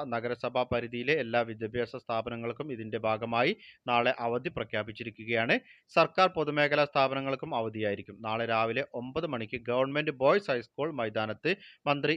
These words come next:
എം ബി രാജേഷ് അത്തച്ചമയം ഉദ്ഘാടനം ചെയ്യും. പൊതുജനങ്ങൾ എല്ലാവരും തന്നെ ശ്രദ്ധിച്ചിരിക്കേണ്ട വളരെ പ്രധാനപ്പെട്ട അറിയിപ്പുകളുടെ വിശദ വിവരങ്ങളാണ് പങ്കുവച്ചത്.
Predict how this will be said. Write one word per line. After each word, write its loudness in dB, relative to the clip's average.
എം -2
ബി 2
രാജേഷ് 0
അത്തച്ചമയം -8
ഉദ്ഘാടനം -6
ചെയ്യും. -16
പൊതുജനങ്ങൾ -2
എല്ലാവരും 2
തന്നെ -4
ശ്രദ്ധിച്ചിരിക്കേണ്ട -4
വളരെ 2
പ്രധാനപ്പെട്ട -4
അറിയിപ്പുകളുടെ -2
വിശദ -8
വിവരങ്ങളാണ് -4
പങ്കുവച്ചത്. -10